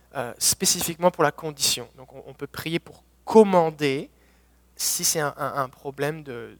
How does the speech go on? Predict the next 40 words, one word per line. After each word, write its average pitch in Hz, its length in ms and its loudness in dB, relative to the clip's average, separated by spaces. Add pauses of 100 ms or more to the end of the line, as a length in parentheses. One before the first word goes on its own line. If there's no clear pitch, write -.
(100)
de 135 60 -18
fonctionner. 139 440 -14
Par 120 140 -4
exemple, 139 240 0
on 139 40 -20
peut 147 120 -16
commander 131 480 -4
que - 140 -6
le 123 220 -4
nerf 135 280 -2
se - 100 -10
décoince, 202 840 8 (340)
que - 100 -10
le 135 140 -2
muscle 160 460 -8
qui - 120 -12
est 135 40 -8
froissé 143 560 -2
se 117 420 -8 (260)
reconstitue. 202 960 -6 (600)
Euh, 73 200 0 (360)
des 165 80 -2
fois, 226 160 6
c'est 226 100 0
quelque 175 200 -2
chose - 180 -2
qui 175 100 -10
doit 160 120 6
être - 140 2
guéri, 147 560 -2 (960)
mais 165 80 -4
des 175 80 2
fois, 294 140 6
c'est - 100 0
quelque 220 240 8
chose 262 200 0
qui 220 100 -2
doit 196 120 6
être - 200 2
créé. 226 480 4